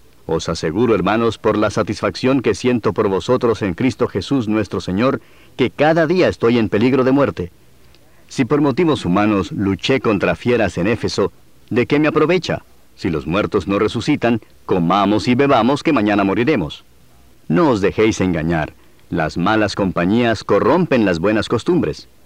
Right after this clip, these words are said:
Sed sobrios como conviene y dejad de pecar, porque algunos no tienen conocimiento de Dios. Para vergüenza vuestra lo digo. Pero alguno dirá, "¿Cómo resucitan los muertos? ¿Y con qué clase de cuerpo vienen?" Necio,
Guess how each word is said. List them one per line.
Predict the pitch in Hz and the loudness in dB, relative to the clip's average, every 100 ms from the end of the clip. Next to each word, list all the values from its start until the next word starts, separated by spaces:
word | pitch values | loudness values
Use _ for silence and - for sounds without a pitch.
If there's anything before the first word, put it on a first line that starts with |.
| - - - | -20 -20 -20
Sed | - 139 143 | -6 -2 -2
sobrios | - 110 135 113 92 - | -2 0 2 2 0 0
como | 92 82 | -2 -2
conviene | 87 78 117 117 - - | -2 0 0 0 -2 -4
y | 120 | 0
dejad | 123 113 147 160 | 0 0 0 0
de | 151 | 0
pecar, | 139 143 151 110 82 - - - | -2 -2 0 -2 -6 -20 -20 -4
porque | 113 101 101 | -2 0 0
algunos | 87 107 117 90 | 0 0 0 0
no | 104 131 | 0 0
tienen | 135 160 147 | 2 2 2
conocimiento | 123 120 107 104 139 131 120 | 0 0 0 -2 0 0 2
de | 113 | 2
Dios. | 139 95 - - - - - - | 0 -2 -6 -20 -20 -20 -20 -4
Para | 101 101 | -2 0
vergüenza | 107 120 135 110 | 2 2 2 0
vuestra | 104 175 - 127 | 2 0 2 2
lo | 110 | 2
digo. | 98 82 76 - - - - - - - | 0 -4 -8 -12 -20 -20 -20 -20 -20 -4
Pero | 127 127 | 0 2
alguno | 143 139 | 2 2
dirá, | 101 98 90 - - - | 2 0 -2 -6 -20 -6
"¿Cómo | 127 175 | 0 2
resucitan | 185 135 117 147 151 | 2 0 0 0 2
los | 139 | 2
muertos? | 139 175 - 80 - - - - - | 2 0 0 -6 -8 -20 -20 -12 -2
¿Y | 123 | 0
con | 104 90 | 0 -2
qué | - 98 | -2 -2
clase | 101 98 90 | 0 0 0
de | 98 90 | -2 0
cuerpo | 110 85 110 | 0 0 0
vienen?" | 104 147 110 73 - - - - - - | 0 0 0 -2 -10 -20 -20 -20 -20 -8
Necio, | 85 110 - 87 78 | -2 0 -2 -4 -8